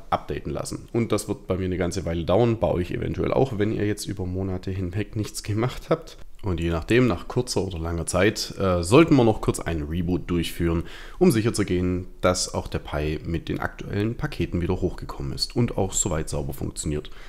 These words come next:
Das können wir dann nach, nach einem Reconnect auch noch kurz testen, ob die Web-Oberfläche soweit läuft und ob wir noch irgendwelche Fehler geschmissen kriegen. Wenn nicht, äh,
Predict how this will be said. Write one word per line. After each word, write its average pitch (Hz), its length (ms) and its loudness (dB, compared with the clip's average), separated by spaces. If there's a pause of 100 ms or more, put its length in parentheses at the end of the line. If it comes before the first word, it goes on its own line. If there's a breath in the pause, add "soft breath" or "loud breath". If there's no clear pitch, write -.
(500 loud breath)
Das - 280 0
können 90 240 0
wir 85 140 2
dann 73 300 -4
nach, 76 360 -4
nach 87 240 -2
einem 90 160 0
Reconnect 123 560 2
auch 92 80 -4
noch 92 180 -2
kurz - 200 -4
testen, 165 320 2
ob - 100 0
die 104 140 2
Web-Oberfläche 110 720 2
soweit 92 260 0
läuft 139 320 2
und 95 100 -4
ob - 120 -2
wir 101 80 2
noch 95 100 2
irgendwelche 98 320 2
Fehler 117 300 2
geschmissen 104 420 -2
kriegen. 95 460 0 (500 loud breath)
Wenn 95 260 6
nicht, - 440 4
äh, 123 260 6